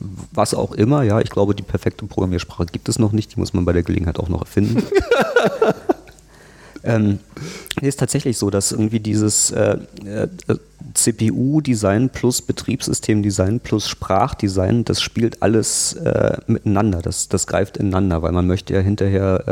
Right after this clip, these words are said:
Speaker 1: eine gewisse Performance haben, man möchte die Sicherheit haben und gewisse Features muss man dann in Hardware abbilden, damit es hinterher noch
Speaker 2: Mhm.
Speaker 1: schnell ist und so weiter und so fort. Das, äh, Design des Betriebssystems.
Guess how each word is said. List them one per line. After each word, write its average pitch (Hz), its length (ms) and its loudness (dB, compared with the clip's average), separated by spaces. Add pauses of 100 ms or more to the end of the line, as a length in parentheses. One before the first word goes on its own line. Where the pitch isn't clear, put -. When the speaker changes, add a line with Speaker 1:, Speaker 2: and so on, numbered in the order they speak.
(120)
Speaker 1:
eine 92 160 0
gewisse 87 280 -4
Performance 104 580 -2
haben, 101 220 0
man 95 200 0
möchte 92 200 -6
die 90 100 -2
Sicherheit 101 500 -2
haben 101 200 0 (540)
und 101 240 2
gewisse 104 320 2
Features - 400 -2
muss 104 160 0
man 98 100 2
dann 92 140 0
in 87 140 0
Hardware - 340 0
abbilden, 98 400 0
damit 90 200 0
es - 100 -6
hinterher 92 240 0
noch 87 140 -2
Speaker 2:
Mhm. - 20 -6
Speaker 1:
schnell 95 240 2
ist - 180 0
und - 140 -6
so 90 100 -4
weiter - 220 0
und - 100 -6
so - 100 -12
fort. - 340 -2
Das, - 260 -6
äh, 110 120 0
Design 98 360 2
des 98 100 0
Betriebssystems. - 800 -2